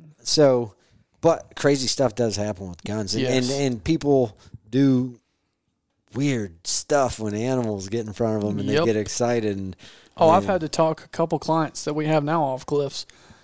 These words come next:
Speaker 2: that just lose it. I mean,
Speaker 1: Mm-hmm.
Speaker 2: lose it.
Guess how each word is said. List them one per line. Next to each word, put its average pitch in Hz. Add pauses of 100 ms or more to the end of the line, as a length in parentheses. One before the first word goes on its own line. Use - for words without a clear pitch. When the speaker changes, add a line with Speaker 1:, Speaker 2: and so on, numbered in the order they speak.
(360)
Speaker 2:
that 156
just 147
lose 147
it. - (380)
I 170
mean, 151
Speaker 1:
Mm-hmm. 117 (420)
Speaker 2:
lose 190
it. 135